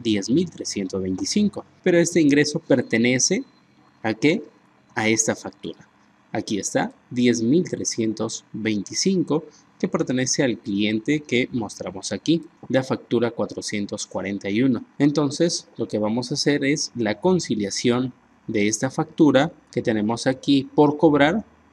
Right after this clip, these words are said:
y tenemos el ingreso de dinero, pero que aún no ha sido relacionado con la cuenta o con la factura correspondiente.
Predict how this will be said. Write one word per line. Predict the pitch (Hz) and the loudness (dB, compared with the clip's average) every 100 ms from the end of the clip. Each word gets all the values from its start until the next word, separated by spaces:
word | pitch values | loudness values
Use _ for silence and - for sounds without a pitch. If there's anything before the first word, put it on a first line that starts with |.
| - | 0
y | 143 147 143 | 4 6 4
tenemos | - 139 127 127 127 127 - _ | 4 4 6 4 2 -2 -10 _
el | 139 127 120 117 | 4 6 6 4
ingreso | 107 107 151 151 160 | 2 6 4 6 4
de | 165 | 6
dinero, | 170 151 143 170 - - - - | 6 6 4 2 -2 -20 -20 -8
pero | - 139 135 | 2 2 4
que | 120 | 4
aún | 120 117 | 4 4
no | 117 117 | 2 0
ha | 107 | 0
sido | - 120 110 | 4 6 8
relacionado | 117 160 131 104 - 101 107 101 | 8 8 6 0 -2 -2 -4 -4
con | - 101 | -4 -6
la | 98 | -6
cuenta | - 101 95 104 - - | -4 -4 -2 -4 -6 2
o | 120 | 2
con | 120 110 | 4 2
la | 110 | 2
factura | 110 98 - 104 98 | -2 -6 0 0 0
correspondiente. | - 120 104 95 - 87 - - | 4 4 4 -2 -10 -12 -12 -20